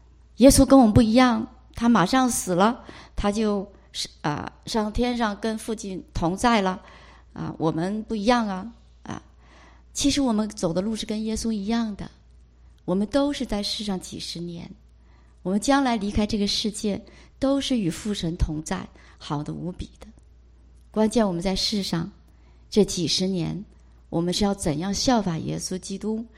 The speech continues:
舍下所有的。可能或许我们说，我们现在不能做到，但是我们可以像保罗一样，我们一点一点的尝试，对吗？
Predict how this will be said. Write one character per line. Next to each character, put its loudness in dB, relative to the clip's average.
舍 4
下 -6
所 -6
有 -8
的。 -18
可 -2
能 0
或 2
许 0
我 4
们 -4
说， -4
我 -6
们 0
现 0
在 -2
不 2
能 0
做 2
到， -4
但 6
是 -2
我 0
们 -2
可 0
以 4
像 0
保 2
罗 -2
一 -4
样， -2
我 -2
们 2
一 2
点 -2
一 -8
点 -8
的 -8
尝 -2
试， -4
对 -2
吗？ -4